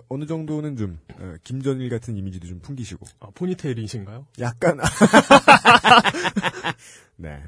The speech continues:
Speaker 1: 어, 파토님까지는 아니고.
Speaker 2: 예.
Speaker 1: 어, 하지만 왠지 이 카리-, 카-, 이게 좀 카리스마가, 오오라가 왠지 옆에 있으면 죽을 것 같은. <laughs> 네. 이분은 반드시 살아남으실 것 같은.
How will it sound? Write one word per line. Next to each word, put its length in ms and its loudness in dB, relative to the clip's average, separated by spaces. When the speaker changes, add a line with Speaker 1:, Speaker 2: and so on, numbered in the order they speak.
Speaker 1:
어, 180 -20
파토님까지는 680 -10
아니고. 400 -20
Speaker 2:
예. 120 -16
Speaker 1:
어, 380 -14
하지만 340 -6
왠지 380 -4
이 40 -6
카리-, 380 -10
카-, 260 -12
이게 260 -8
좀 180 -18
카리스마가, 500 -12
오오라가 580 -6
왠지 220 -6
옆에 200 -4
있으면 200 -8
죽을 180 -14
것 120 -4
같은. 220 -4
<laughs> 140 -12
네. 60 -2
이분은 280 -4
반드시 280 -4
살아남으실 440 -4
것 100 -16
같은. 320 -18